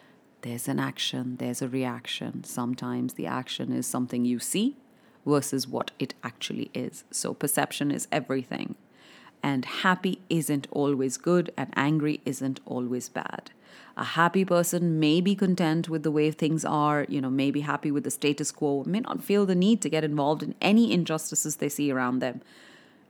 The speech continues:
But an angry person may be motivated enough to bring about a change and fight for what's right. So looking at things and putting things into perspective, understanding your emotions and what you're feeling and why you're feeling it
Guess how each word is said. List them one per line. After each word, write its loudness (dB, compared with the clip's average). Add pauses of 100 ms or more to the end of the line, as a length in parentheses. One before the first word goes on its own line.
But -2
an -2
angry -2
person -2
may -2
be 2
motivated 0
enough -2
to -4
bring 0
about -2
a -2
change -4 (400)
and -2
fight -4
for -6
what's -6
right. -6 (440)
So 0
looking 2
at -2
things -4
and -4
putting -2
things -2
into -4
perspective, -6
understanding 4
your 2
emotions -2
and 0
what 0
you're -2
feeling -2
and 0
why 4
you're 4
feeling 0
it 0